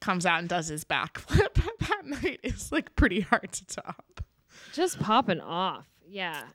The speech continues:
Speaker 2: it was. Oh, and then she
Speaker 1: Mm-hmm.
Speaker 2: also brought out, um, I'm forgetting the actress's name, who was in the Speak Now video,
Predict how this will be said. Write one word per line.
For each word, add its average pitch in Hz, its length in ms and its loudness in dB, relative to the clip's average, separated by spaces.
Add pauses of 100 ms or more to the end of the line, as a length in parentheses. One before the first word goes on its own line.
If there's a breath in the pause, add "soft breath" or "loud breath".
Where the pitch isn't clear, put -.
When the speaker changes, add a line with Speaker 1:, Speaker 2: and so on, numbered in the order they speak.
(120)
Speaker 2:
it 247 140 -6
was. 226 280 -4
Oh, 294 140 6
and 240 100 6
then 247 80 6
she 269 120 0
Speaker 1:
Mm-hmm. 269 60 8
Speaker 2:
also 262 180 4
brought 226 260 4
out, 214 400 4
um, 185 800 -4
I'm 190 80 -10
forgetting 190 260 -6
the 180 60 -4
actress's 170 560 -12
name, 170 440 -6
who 180 120 -12
was 175 200 -6
in 175 300 -8
the 165 220 -10 (180)
Speak 175 320 -10
Now 170 200 -4
video, 170 500 -14